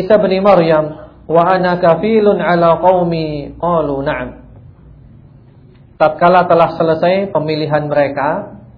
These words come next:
sudah terpilih mereka, Rasulullah sallallahu alaihi wasallam mengatakan kepada mereka, "Kamu menjadi penanggung jawab atas kaummu." Jadi kamu bertanggung jawab atas kaummu.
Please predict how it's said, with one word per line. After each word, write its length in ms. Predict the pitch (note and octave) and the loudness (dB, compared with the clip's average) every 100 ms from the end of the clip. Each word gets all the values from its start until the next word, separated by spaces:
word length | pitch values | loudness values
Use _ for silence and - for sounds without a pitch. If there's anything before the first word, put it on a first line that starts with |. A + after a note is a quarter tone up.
| - - | -20 -16
sudah 160 | A#2+ | -14
terpilih 480 | A#2 - - C3+ C#3 C3+ | -10 -12 -8 -8 -8 -8
mereka, 680 | C3+ C3 D#3 F#3 G#3+ - - - - - - | -6 -4 -2 -2 -4 -10 -20 -20 -20 -20 -4
Rasulullah 680 | D#3+ D#3+ F#3 F#3 F#3+ G#3+ G#3+ | -2 2 4 6 6 4 4
sallallahu 440 | F#3+ F#3+ F#3+ G3 | 2 4 4 2
alaihi 160 | F#3+ F#3+ | 2 2
wasallam 240 | G#3 G3+ F#3+ | 0 0 -2
mengatakan 400 | F#3 F#3+ F#3 F3+ | 0 0 0 -2
kepada 320 | E3 E3+ E3 | 0 2 2
mereka, 420 | D#3+ D#3+ D#3 F3+ F#3+ G3+ G3+ - - - | 2 0 0 0 0 -2 -6 -16 -12 -2
"Kamu 720 | D#3+ D#3 D#3+ F3+ F#3+ G3 E3 | 2 2 0 0 0 -2 -4
menjadi 960 | D#3+ D3 C#3 D3+ D3 E3 E3 F3 F3 | -6 -4 0 0 0 -4 -4 -4 -6
penanggung 640 | - D#3 D#3 D#3 D3 D3+ D3 | -8 -8 -4 -4 -4 -6 -2
jawab 640 | D3 C#3 C#3 D#3 D#3+ - | -2 0 0 0 -2 -6
atas 480 | D3 C#3 - D#3 D3+ - | -6 -6 -2 -4 -4 -8
kaummu." 560 | C3 C3 C3 C3 B2+ - - - - - - - - - - - - | -6 -6 -6 -10 -12 -14 -20 -20 -20 -20 -20 -20 -20 -20 -20 -20 -16
Jadi 160 | A#2 C3 | -14 -8
kamu 560 | C3+ B2+ C#3 E3 F3 - | -6 -6 -4 -4 -4 -8
bertanggung 400 | C#3 C3 C3 C3 | -8 -8 -8 -8
jawab 560 | C3 B2 - - - | -4 -2 -2 -4 -6
atas 480 | C#3 C3 - D#3 - | -10 -8 -4 -6 -4
kaummu. 640 | B2+ B2+ C3 C#3+ C#3+ - | -6 -4 -6 -6 -8 -8